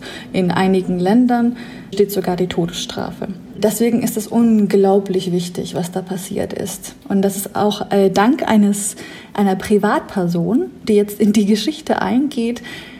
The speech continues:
mit seinen Initialien oder ihren Initialien, ja. Also wo auch immer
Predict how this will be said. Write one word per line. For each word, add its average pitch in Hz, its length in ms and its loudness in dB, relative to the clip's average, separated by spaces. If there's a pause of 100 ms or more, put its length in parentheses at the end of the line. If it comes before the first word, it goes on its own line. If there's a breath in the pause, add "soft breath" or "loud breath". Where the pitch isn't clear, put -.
(160 loud breath)
mit 214 300 4
seinen 202 340 4
Initialien 202 1000 2 (120)
oder - 160 -6
ihren 196 360 0
Initialien, - 760 -4
ja. - 180 -2
Also 190 300 2
wo 190 100 2
auch - 160 2
immer 202 380 2